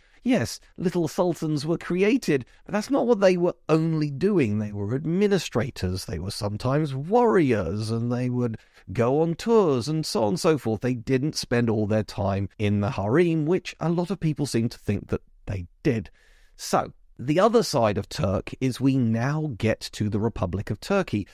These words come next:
a country that had never existed before and was basically created by Ataturk, Father Turk, Best Turk, whatever you want to call him. Mustafa Kemal was his actual name, and he basically creates this rump state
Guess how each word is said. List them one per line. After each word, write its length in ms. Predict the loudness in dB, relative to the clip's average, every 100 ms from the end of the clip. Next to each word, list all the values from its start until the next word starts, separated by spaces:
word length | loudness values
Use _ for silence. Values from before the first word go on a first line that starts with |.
| -12
a 60 | -10
country 340 | -2 0 0
that 140 | 0 0
had 100 | 0
never 340 | 0 0 2
existed 540 | 0 0 -4 -2 -6 -4
before 460 | -6 -6 -4 -4 -6 _ -4
and 180 | 0
was 100 | 0
basically 380 | 0 0 0 -4
created 500 | -2 0 0 0 -2
by 340 | 0 0 0 -2 -8
Ataturk, 580 | -8 -8 -2 -2 -2
Father 340 | -2 2 2 0
Turk, 300 | 0 0 0
Best 300 | -2 -4 -2
Turk, 240 | -2 -2
whatever 240 | 0 -2 0
you 80 | -2
want 120 | -4
to 40 |
call 240 | -2 0 0
him. 140 | -2 _ _ _
Mustafa 420 | -2 -2 0 -4 -4
Kemal 460 | -2 2 4 4
was 140 | 2 -2
his 120 | 0
actual 400 | -2 -2 -4 0
name, 440 | 0 0 0 -4 -8 _ _
and 160 | -4 -2
he 240 | -2 -2
basically 640 | -2 0 0 0 -2 0 -2
creates 500 | -2 0 0 -2 -2
this 220 | -4 -4
rump 460 | -4 0 2 0 -6
state 500 | -12 -6 -2 -2 -4